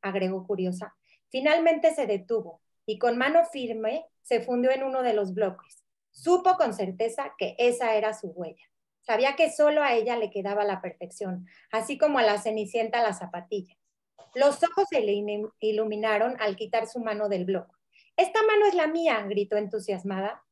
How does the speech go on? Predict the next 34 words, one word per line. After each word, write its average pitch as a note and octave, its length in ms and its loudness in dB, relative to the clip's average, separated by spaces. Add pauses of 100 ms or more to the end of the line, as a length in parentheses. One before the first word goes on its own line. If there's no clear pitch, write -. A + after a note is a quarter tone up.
(260)
Todos F#4 220 6
sus E4+ 160 -6
compañeros B3 580 0
la G#3+ 140 2
rodearon. G#3 540 0 (380)
"¿Cómo G4+ 200 4
lo F4 140 8
sabes?", C4+ 440 0
preguntó G3+ 480 -2
Luis. G#3+ 400 -2 (260)
"¿Por C4+ 180 0
qué F4+ 80 2
estás G#4+ 300 2
tan D#4 200 2
segura?", A#3+ 500 0
exclamó G3+ 520 -4
Daniela. G3+ 520 -4 (240)
"Porque C#4 340 2
yo D#4+ 120 6
sé G4 160 0
que E4 120 0
mi G#3 140 -4
mano A3+ 300 -2
es A3 160 -4
pequeña, F#3+ 600 -6
mis G#3 180 -4
dedos C4 300 2
cortos B3+ 480 -2 (260)
y B3 80 2
además D4 400 2
tiene D#4 220 4
un C#4+ 120 -2
solo B3+ 320 -4
pliegue", G3+ 420 -2